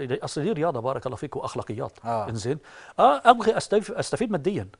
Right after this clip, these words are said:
Speaker 2: آه.
Speaker 1: ولكن بارك الله فيك، شلون انتمائي يكون للنادي؟
Speaker 2: ده أكيد.
Speaker 1: أنا الحين مثلًا لما يكون عندي لاعب برعم، طيب، أقول له: "حبيبي مثلًا، بارك الله فيك، أنا أبغيك مثلًا تكون مثلًا مثل النجم مثلًا،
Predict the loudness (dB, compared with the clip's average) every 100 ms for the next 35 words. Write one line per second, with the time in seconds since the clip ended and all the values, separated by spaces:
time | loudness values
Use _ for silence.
0 | -12 -8 -2 2 4 4 0 -2 -2 -4
1 | -4 -6 -10 -12 -6 -2 -2 -6 -6 -4
2 | -4 -4 -6 -6 -8 -10 -12 -10 -10 -10
3 | 0 2 2 0 -4 -4 -2 -2 -2 -2
4 | -4 -4 -2 0 0 -2 -4 -6 -12 _
5 | _ _ -6 -4 -4 -8 _ -20 -10 0
6 | 2 2 0 -2 -4 -4 -4 0 0 0
7 | -4 -6 -6 -6 -6 -6 -4 -4 -6 -6
8 | -6 -6 -4 -6 -6 -8 -6 -4 -4 -4
9 | -4 -4 -4 -6 -6 -6 -4 -4 -4